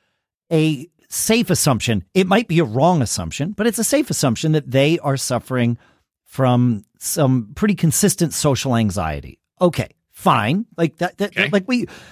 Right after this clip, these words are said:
Speaker 1: you know, I, I certainly suffer from that. I know it seems strange to say that, what, be-, being a podcast host, but, uh, you know, it's,
Speaker 2: Oh,
Speaker 1: it's true.
Speaker 2: yeah.
Speaker 1: Uh, and I'm like, "Okay, well,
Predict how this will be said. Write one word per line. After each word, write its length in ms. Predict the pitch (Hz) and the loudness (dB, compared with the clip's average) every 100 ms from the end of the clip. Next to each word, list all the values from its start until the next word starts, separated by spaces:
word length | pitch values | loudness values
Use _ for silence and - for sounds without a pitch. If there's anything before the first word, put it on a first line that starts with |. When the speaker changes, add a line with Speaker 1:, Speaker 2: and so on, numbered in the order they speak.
| _ | _
Speaker 1:
you 100 | 277 | 2
know, 280 | 220 175 233 - | 4 4 2 -2
I, 140 | 165 | 0
I 140 | 123 156 | 2 2
certainly 380 | - 190 123 131 | 4 2 2 2
suffer 320 | - 143 135 | 2 2 0
from 180 | - 113 | 2 2
that. 140 | 120 | 4
I 100 | 156 | 4
know 160 | 131 151 | 4 2
it 120 | 135 | 0
seems 380 | - - 135 117 | -6 -2 0 0
strange 380 | - 113 107 - | 0 0 0 -4
to 100 | 101 | -6
say 200 | - 113 | -2 0
that, 220 | 104 98 _ _ | 0 -2 _ _
what, 180 | 123 - | -10 -6
be-, 80 | 107 | -8
being 440 | 120 107 110 110 | -8 -8 -2 0
a 60 | 98 | 0
podcast 480 | 110 110 110 87 - | 0 0 0 -2 -2
host, 280 | 95 104 - | -4 -4 -6
but, 160 | 101 _ - | -8 _ -16
uh, 80 | 90 | -12
you 160 | 117 123 | -2 0
know, 180 | 95 98 | 2 0
it's, 180 | 101 - | -4 -4
Speaker 2:
Oh, 60 | 151 | -2
Speaker 1:
it's 120 | 151 | 0
true. 260 | - 330 - | 2 2 2
Speaker 2:
yeah. 140 | 190 131 - _ _ | -2 -6 -12 _ _
Speaker 1:
Uh, 400 | 180 180 175 165 - _ _ _ - | 2 4 4 2 -2 _ _ _ -2
and 140 | 196 196 | -2 0
I'm 100 | 202 | -2
like, 220 | 220 - | -4 -4
"Okay, 220 | 269 220 | -2 -2
well, 320 | 165 240 - | -2 -2 -2